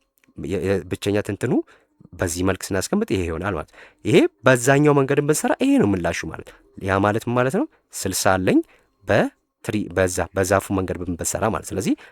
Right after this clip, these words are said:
ለሁለት ስንት ይሆናል? ሠላሳ። አሁንም ለሁለት አስራ አምስት፣ ለሦስት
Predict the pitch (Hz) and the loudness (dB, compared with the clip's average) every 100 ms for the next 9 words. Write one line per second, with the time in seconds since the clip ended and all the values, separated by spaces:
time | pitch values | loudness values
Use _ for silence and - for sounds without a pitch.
0 | _ _ - 78 131 233 - _ _ - | _ _ -6 2 2 2 -6 _ _ -16
1 | - - 110 247 - _ _ _ - - | -10 -2 2 2 0 _ _ _ -14 -12
2 | - 78 - 90 87 85 _ _ - - | -8 -8 -4 -2 -2 -4 _ _ -20 -18
3 | - 85 92 90 98 123 - - - _ | -10 -4 -2 0 0 2 0 -6 -20 _
4 | _ _ _ _ 82 - 82 80 90 92 | _ _ _ _ -12 -8 -6 -4 -2 -4
5 | - - _ _ _ _ _ _ - 90 | -6 -12 _ _ _ _ _ _ -8 -2
6 | 147 - | 0 -2